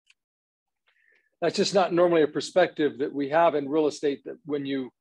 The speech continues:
are looking to get a license, that you have this mentality, "Okay, I'm signing up to be a leader." No, you think you're signing up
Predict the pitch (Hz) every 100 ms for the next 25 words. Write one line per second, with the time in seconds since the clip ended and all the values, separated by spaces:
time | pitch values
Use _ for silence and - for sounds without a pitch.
0 | _ _ - 139 185 196 190 165 165 147
1 | 143 143 147 - 147 143 - 143 131 139
2 | 135 131 127 135 156 135 - 151 135 165
3 | 156 147 - 160 139 - 170 165 151 151
4 | - 135 143 151 123 120 143 139 - 180
5 | 160 - 160 151 147